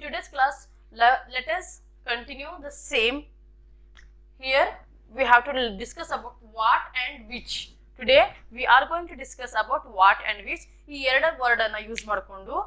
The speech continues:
ಈ ಕ್ವೆಶ್ಚನ್ ಫ್ರೇಮ್ ಅನ್ನ ಹೇಗ್ ಮಾಡ್ತೀವಿ ಅಂತ ಡಬ್ಲ್ಯೂ ಎಚ್ ಕ್ವೆಶ್ಚನ್ಸ್ ಅನ್ನ ಇಲ್ಲಿ ನೋಡಿ,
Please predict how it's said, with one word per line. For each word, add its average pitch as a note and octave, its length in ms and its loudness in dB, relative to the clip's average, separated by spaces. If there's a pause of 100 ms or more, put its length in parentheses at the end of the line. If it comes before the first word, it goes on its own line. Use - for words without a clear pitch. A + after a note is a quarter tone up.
(400)
ಈ - 100 -20
ಕ್ವೆಶ್ಚನ್ A#3 340 -14
ಫ್ರೇಮ್ A#3 260 -4
ಅನ್ನ C#4 120 -4 (160)
ಹೇಗ್ E4+ 200 -4 (120)
ಮಾಡ್ತೀವಿ F#3+ 480 -2
ಅಂತ F#3 120 -12 (120)
ಡಬ್ಲ್ಯೂ F#3+ 240 -10
ಎಚ್ - 100 -20
ಕ್ವೆಶ್ಚನ್ಸ್ G3+ 380 -20
ಅನ್ನ C4 100 -14 (320)
ಇಲ್ಲಿ D#4+ 100 -16
ನೋಡಿ, D4+ 140 -8